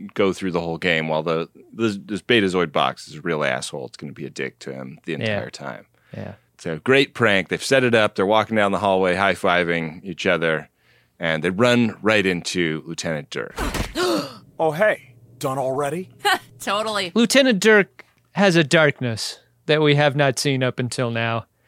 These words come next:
Speaker 2: There's a reason for the isolinear chip season in his mind, and that is that every time he gets near the Wadi Chula game,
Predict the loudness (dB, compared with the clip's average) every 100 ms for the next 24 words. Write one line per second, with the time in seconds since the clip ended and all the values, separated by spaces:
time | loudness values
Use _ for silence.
0 | _ _ 4 6 6 6 6 6 6 2
1 | 0 -4 _ _ _ _ _ _ 0 4
2 | 6 4 2 0 _ _ _ -4 2 4
3 | 4 2 4 4 4 4 2 0 0 2
4 | 2 4 2 0 -2 -8 _ _ _ _
5 | -8 -2 0 0 2 2 2 0 -2 0
6 | 4 4 6 6 6 4 0 -6 _ _
7 | _ _ _ _ 0 4 4 2 -2 -4
8 | _ _ _ _ _ -4 0 2 2 4
9 | 4 4 4 4 2 2 0 2 0 -2
10 | -6 _ -2 2 4 4 2 0 0 0
11 | -2 -4 -4 -6 -10